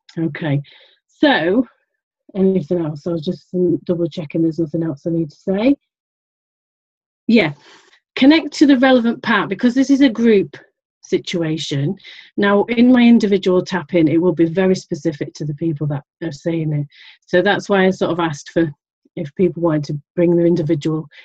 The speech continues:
um, comments and things and fears. But a lot of this will apply to a lot of people. Some of it is more generic than others. So what I would say is really concentrate on the areas that you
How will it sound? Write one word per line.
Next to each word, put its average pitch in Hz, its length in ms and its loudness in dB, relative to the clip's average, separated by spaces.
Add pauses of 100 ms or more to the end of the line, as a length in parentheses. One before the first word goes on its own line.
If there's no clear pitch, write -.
(200)
um, 151 460 0
comments 156 540 -4
and 156 160 -2
things 151 280 -4
and 151 160 -6
fears. 143 380 -4 (500)
But 180 280 4 (240)
a 214 100 2
lot 240 220 4
of 220 100 -8
this 220 240 -2
will 226 280 4
apply 196 320 -2
to 190 180 -2
a - 20 4
lot 165 120 2
of 147 140 -10
people. 170 540 0
Some 190 260 0
of 170 120 2
it 160 80 0
is 180 140 -6
more 165 160 2
generic 165 340 -2
than 165 140 -2
others. 151 260 -4
So 180 80 0
what 196 160 0
I 240 60 2
would 214 160 2
say 185 220 4
is 180 120 0
really 233 220 4
concentrate 190 720 -2
on 170 200 0
the 185 140 4
areas 214 400 2
that 185 240 -4
you 214 320 0